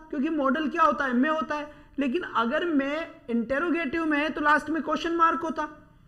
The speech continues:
अगर ये मैं model की जैसे interrogative sentence बना रहा होता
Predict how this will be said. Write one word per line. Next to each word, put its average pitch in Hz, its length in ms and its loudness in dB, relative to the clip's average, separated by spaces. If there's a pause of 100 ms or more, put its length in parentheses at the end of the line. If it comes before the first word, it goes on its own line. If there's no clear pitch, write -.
(300)
अगर 269 220 0
ये 285 220 4
मैं 254 300 2 (360)
model 240 380 0
की 311 140 -2
जैसे 285 420 -2
interrogative 285 760 -2
sentence 262 400 -2
बना 247 240 2
रहा 277 120 4
होता 202 360 -2